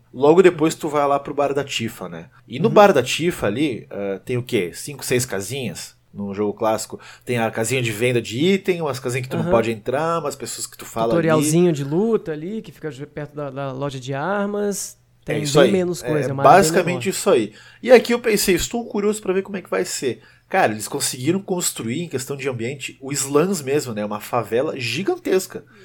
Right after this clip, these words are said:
Speaker 1: Porque
Speaker 2: Sim.
Speaker 1: tem casa montada em cima do, cara, de-, tem o quê ali? Umas cem casas?
Speaker 2: Cara,
Speaker 1: Logo
Speaker 2: tem
Speaker 1: no
Speaker 2: muito.
Speaker 1: comecinho. Tem muita ca-,
Speaker 2: Muito.
Speaker 1: tem shopping
Speaker 2: É,
Speaker 1: pra comprar
Speaker 2: é a
Speaker 1: roupa.
Speaker 2: primeira vez que dá pra ter noção que Midgar é realmente uma cidade. Porque quando a gente olha, pa-,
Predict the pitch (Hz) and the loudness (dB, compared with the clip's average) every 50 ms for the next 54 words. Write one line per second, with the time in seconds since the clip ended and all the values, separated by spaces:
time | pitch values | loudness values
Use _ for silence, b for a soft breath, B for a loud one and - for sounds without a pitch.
0 | B B B B - 143 127 139 151 151 151 147 131 - - 123 123 151 160 151 | B B B B -8 -6 -4 -2 0 0 0 0 -2 -2 0 4 4 4 4 4
1 | 156 143 135 127 131 135 139 143 127 - - 143 127 123 127 - - - 214 - | 0 -2 -4 -2 0 0 0 0 -2 -6 -4 -2 -2 -2 -2 -2 2 6 6 6
2 | - 127 131 147 113 - - - 180 175 170 - 139 113 107 107 107 104 98 95 | 8 8 6 6 6 4 2 -2 -2 -2 -2 -2 0 0 0 -2 -4 -8 -8 -8
3 | - - - 131 123 127 - 127 127 131 123 107 95 - - - - _ _ _ | -8 -6 -4 -6 -6 -6 -4 -2 0 0 0 -2 -4 -8 -10 -16 -20 _ _ _
4 | - - 165 139 127 127 180 - 180 185 175 151 139 - 104 101 - - - 117 | -6 -6 -4 -4 -2 0 4 4 4 4 4 2 0 -2 -4 -6 -8 -8 -8 -10
5 | 113 101 - 175 165 165 185 - 151 135 175 185 196 208 214 202 175 156 147 120 | -8 -8 -6 -4 -4 0 4 4 4 4 4 2 6 6 8 8 6 4 2 0
6 | 131 - 147 139 151 151 147 - 240 254 196 131 127 120 117 117 117 - 120 - | 2 4 6 6 6 6 6 6 6 6 6 4 0 0 0 -2 -2 -6 -4 0
7 | - 240 269 - 233 285 302 302 359 415 415 339 208 214 247 254 - - 240 202 | 0 2 2 4 6 6 6 6 4 4 2 4 4 4 2 4 2 2 2 4
8 | 226 233 - 226 220 - 226 214 208 190 180 - - - 185 190 220 214 175 156 | 4 4 4 2 2 2 2 4 4 2 2 0 0 0 2 4 4 4 2 0
9 | - - - 185 190 190 190 185 180 175 170 165 160 160 175 180 190 220 180 185 | -4 -6 -4 -2 -2 0 0 2 2 2 0 0 0 2 4 4 4 4 2 -2
10 | 190 151 160 165 165 185 196 196 - - 160 185 180 165 175 226 240 214 196 196 | -4 0 2 2 2 2 0 -2 -4 -4 -2 -2 0 0 0 0 0 0 2 2
11 | 208 208 208 - 196 202 202 190 - 214 180 160 151 151 147 - - 208 - 320 | 0 0 -2 -4 -4 -4 -4 -4 -4 -6 -4 -4 -4 -4 -4 -4 -6 -4 -4 -4
12 | 381 392 359 320 233 175 170 180 175 - - 160 151 - - 160 170 190 208 196 | -4 0 0 0 0 0 0 -4 -4 -4 -6 -8 -8 -6 -2 0 0 0 0 0
13 | 165 151 - - 175 - | -2 -2 -2 -4 -4 -4